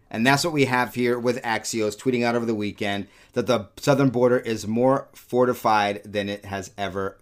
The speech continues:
been. Border Patrol Union tweeted out their response with a whole bunch of laughing while crying emojis.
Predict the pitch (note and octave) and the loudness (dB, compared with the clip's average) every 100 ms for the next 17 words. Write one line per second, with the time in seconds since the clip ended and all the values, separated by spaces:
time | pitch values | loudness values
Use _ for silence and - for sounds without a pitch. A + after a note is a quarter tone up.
0 | F2 G2 F#2+ F#2+ F#2+ _ - - _ F#2 | -6 -4 -4 -6 -12 _ -20 -20 _ 0
1 | C#3+ D3+ D#3 C3+ D#3 D3 C3 C#3 C3 C3 | 4 6 4 2 4 4 6 4 6 4
2 | B2+ C3 - - C3+ B2+ C3 B2 C3+ B2+ | 4 0 -4 0 2 2 4 2 2 2
3 | C3+ C3 B2 - A#2+ A#2 A#2+ - - _ | 2 2 0 2 2 2 -4 -14 -20 _
4 | A2+ B2 A#2 A#2+ G#2 A#2+ C#3+ B2+ B2+ B2+ | 2 2 2 -2 0 2 4 4 4 2
5 | B2 - A#2+ A2 G#2+ G2+ _ _ _ _ | 0 -4 -2 0 -2 -6 _ _ _ _
6 | _ _ A#2 A#2+ C3 C#3+ D3+ D3 D#3 C#3+ | _ _ -4 0 6 8 8 4 0 2
7 | B2+ B2 A#2+ - B2+ A#2+ A#2 A#2+ A2+ G#2 | 4 4 2 0 2 2 0 -2 -4 -4
8 | G#2 G#2 G2+ F2 E2 - - | -2 -2 -6 -10 -10 -12 -14